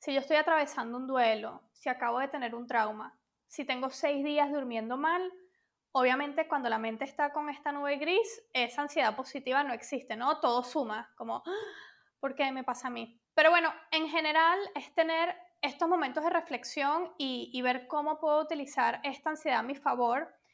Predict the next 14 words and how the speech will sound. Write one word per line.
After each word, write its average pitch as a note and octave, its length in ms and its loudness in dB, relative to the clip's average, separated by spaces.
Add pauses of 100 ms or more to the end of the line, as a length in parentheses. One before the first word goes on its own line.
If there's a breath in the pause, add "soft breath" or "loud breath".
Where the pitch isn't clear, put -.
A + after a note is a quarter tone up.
(440)
En D4+ 100 -4
definitiva, E4 580 2
la F#4+ 100 4
ansiedad C4+ 520 2
es C4+ 100 -4
una D#4 180 0
emoción D4+ 540 -2
anticipatoria C#4 1080 0 (340)
que C4 100 -4
busca B3+ 360 -6
protegernos C#4+ 840 -4
de B3 100 -2
un A3 180 -4
peligro. C4 480 0